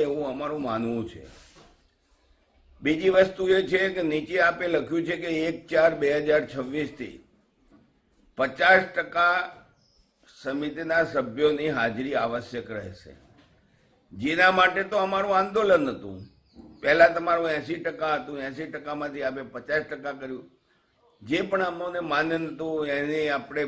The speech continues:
બંને પક્ષે, સરકાર અને દુકાનદારોના પ્રતિનિધિઓ પક્ષ,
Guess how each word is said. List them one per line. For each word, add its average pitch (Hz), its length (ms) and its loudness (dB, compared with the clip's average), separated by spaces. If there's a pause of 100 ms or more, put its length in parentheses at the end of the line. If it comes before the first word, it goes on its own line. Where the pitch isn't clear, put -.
બંને 131 1040 -6 (100)
પક્ષે, 127 400 -4 (500)
સરકાર 151 600 2
અને 151 240 -4 (540)
દુકાનદારોના 160 800 -2
પ્રતિનિધિઓ 160 680 -8
પક્ષ, 120 240 -14